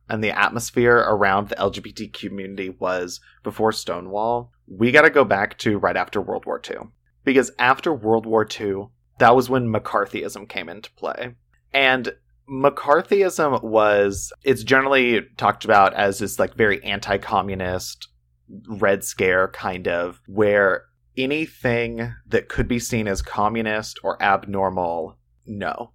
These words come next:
that is un-American, that is the worst thing you can do. And when I say that, like, it's this very anti-communist, like, thing,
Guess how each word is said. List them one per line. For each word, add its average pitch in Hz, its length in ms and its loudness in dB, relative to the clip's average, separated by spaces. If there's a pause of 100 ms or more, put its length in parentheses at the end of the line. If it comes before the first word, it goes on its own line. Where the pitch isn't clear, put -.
that 104 280 2
is 90 260 -6
un-American, 110 680 2
that 95 140 2
is 98 120 -6
the 104 100 2
worst 95 380 -2
thing 90 140 -8
you 90 120 -14
can 92 140 -12
do. 87 380 -12 (340)
And 143 400 2
when 139 260 2
I 202 100 2
say 127 500 6
that, 107 200 4
like, 98 400 2
it's 110 180 -6
this 107 140 -4
very 107 420 2
anti-communist, 101 1080 -4
like, 87 160 -6
thing, 95 160 -6